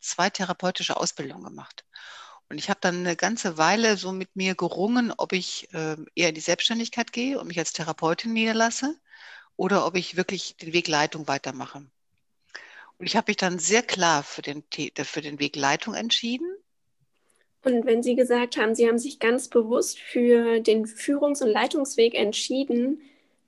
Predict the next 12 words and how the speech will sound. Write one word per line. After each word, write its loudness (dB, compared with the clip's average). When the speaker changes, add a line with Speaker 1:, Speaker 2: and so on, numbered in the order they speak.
Speaker 2:
was 0
waren 4
da 2
so 6
die 0
Hauptgründe? 0
Speaker 1:
Letztlich 0
sind's, 0
waren's 4
auch 6
also 0
eine 2